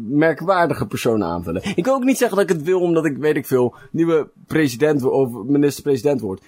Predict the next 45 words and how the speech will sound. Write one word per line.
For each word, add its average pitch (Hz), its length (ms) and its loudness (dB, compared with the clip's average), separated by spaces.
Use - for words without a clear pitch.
Kan 240 160 0
ook 240 120 0
gewoon 208 200 2
zijn, 175 260 2
weet 165 140 2
ik 160 120 -4
veel, 139 380 0
net 147 200 0
zoals 151 200 -2
Edward 156 320 0
Snowden, 170 400 0
iemand 131 220 2
die 131 180 -2
een 143 140 2
supergroot 139 720 0
misdrijf 165 420 0
is 131 120 0
begaan, 120 300 0
maar 127 120 2
er 139 100 0
wel 185 160 0
een 214 60 2
beetje 165 240 -2
cool 151 240 0
over 117 220 -2
is. - 380 0
<laughs> - 440 -2
Dat 262 140 2
mag 294 180 -2
ook, 170 240 2
dat 277 120 4
mag 277 180 0
ook. - 280 0
Als - 140 2
ik 247 80 2
maar 226 140 2
op 208 100 2
die 180 80 0
lijst 156 300 2
kom. 101 260 0
Maakt 262 200 0
me 285 80 2
niet 254 120 4
uit 180 240 2
hoe. 135 220 2